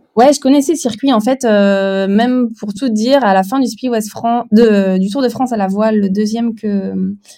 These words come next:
qu'on a fait avec la Boulangère, on avait organisé, euh, des petites naves en E T F. Jean-Pierre, il nous avait proposé. On avait emmené le, le boss de la Boulangère naviguer. Et à ce moment-là, on avait essayé le bateau et je me suis dit, « Ah ouais, ça a l'air quand même super chouette. »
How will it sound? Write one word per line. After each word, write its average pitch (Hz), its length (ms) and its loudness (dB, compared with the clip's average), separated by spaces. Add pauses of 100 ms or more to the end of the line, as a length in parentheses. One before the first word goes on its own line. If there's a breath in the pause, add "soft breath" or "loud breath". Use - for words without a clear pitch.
(100)
qu'on 208 140 -4
a 185 80 0
fait 262 100 -6
avec 240 140 -6
la 214 100 -2
Boulangère, 208 500 0
on 202 60 0
avait 196 180 -4
organisé, 214 640 -4
euh, 190 200 -4
des 185 160 -10
petites 247 260 -18
naves 214 240 -4
en 185 80 -6
E 196 120 -4
T 202 140 -8
F. 202 280 -6
Jean-Pierre, 185 440 -12
il 214 60 -2
nous 190 80 -4
avait 180 140 -8
proposé. 202 500 -6 (440 loud breath)
On 190 120 -2
avait 185 220 0
emmené 190 260 -2
le, 214 400 -2
le 202 80 2
boss 202 220 -4
de 220 100 -4
la 202 100 -2
Boulangère 196 360 -4
naviguer. 196 520 -4
Et 202 140 -2
à 185 60 -2
ce - 120 -12
moment-là, 220 320 -2
on 240 60 -4
avait 190 200 -2
essayé 220 260 -6
le 208 40 -6
bateau 208 360 -8
et 202 40 -10
je 175 80 -16
me 180 80 -12
suis 190 80 -20
dit, « - 160 -20
Ah 143 140 -8
ouais, - 160 -10
ça - 140 -18
a - 20 -16
l'air - 160 -20
quand 123 80 -12
même 240 100 -8
super 226 380 -18
chouette. » - 240 -14